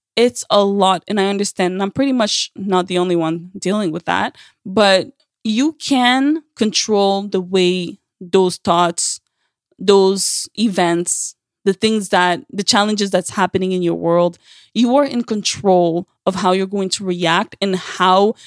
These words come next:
you're going to deal with it. You can take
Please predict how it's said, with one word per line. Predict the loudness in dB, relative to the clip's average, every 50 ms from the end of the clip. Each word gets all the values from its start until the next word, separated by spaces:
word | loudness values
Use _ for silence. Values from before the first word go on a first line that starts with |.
| -8 _
you're | -4 -2 -2
going | -2 -2 -4 -4
to | -6 -8
deal | -8 -6 -4 -2 -2 -2
with | -4 -6 -10 -10 -8
it. | -8 -8 -8 _ _ _ _ _ _ -20 -20 -20 -20 -20 _ _ -4
You | -4 -2
can | 0 2 0 0 0
take | 2 2 0 0 -2 -6